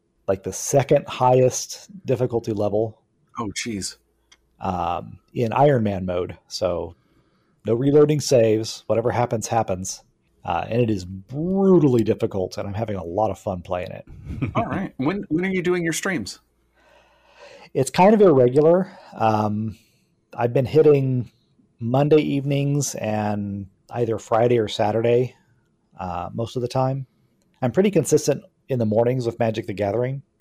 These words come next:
Speaker 1: but X COM happens, you know, whenever I feel like it. So it, it's rather irregular.
Speaker 2: Sounds like a way to do something you're enjoying.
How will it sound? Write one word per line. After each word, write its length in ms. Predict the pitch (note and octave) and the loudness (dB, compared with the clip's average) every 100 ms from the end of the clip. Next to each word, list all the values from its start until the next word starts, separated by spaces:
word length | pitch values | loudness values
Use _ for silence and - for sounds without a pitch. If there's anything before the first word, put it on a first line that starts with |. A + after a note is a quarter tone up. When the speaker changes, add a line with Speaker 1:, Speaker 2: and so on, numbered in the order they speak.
| _ _ _ _ _ | _ _ _ _ _
Speaker 1:
but 280 | - G#2 G#2 | -4 -2 0
X 220 | B2+ B2+ | 0 -2
COM 240 | - B2 G#2+ | 0 2 2
happens, 640 | G#2+ A2 G#2+ G2+ F#2+ - - | 0 -2 -2 -4 -8 -12 -8
you 100 | G2 | -6
know, 180 | F2+ F2+ | -8 -2
whenever 300 | A2+ A2 G2+ | 0 0 -2
I 60 | |
feel 220 | F#2 G2+ F#2 | -4 -4 -4
like 200 | F#2 - | -4 -6
it. 160 | - _ _ _ - | -8 _ _ _ -12
So 380 | - - A#1 - _ _ _ _ - | -8 -8 -10 -14 _ _ _ _ -16
it, 180 | G#2 | -12
it's 160 | - - _ _ - | -10 -12 _ _ 0
rather 280 | C3+ A#2 A2+ | 2 2 0
irregular. 640 | G#2+ G2 F#2 F#2 F#2+ F#2+ _ _ _ _ | -4 -6 -8 -12 -12 -14 _ _ _ _
Speaker 2:
Sounds 280 | - G3+ A3+ | -6 -4 -4
like 120 | G3 | -4
a 40 | |
way 140 | D#3+ D3+ | -2 -2
to 80 | |
do 120 | C3 A#2+ | -2 -4
something 280 | B2+ B2+ | -4 -4
you're 160 | A#2 A#2 | -2 -2
enjoying. 460 | G#2+ A2 G#2 G2+ | -2 -2 -2 -6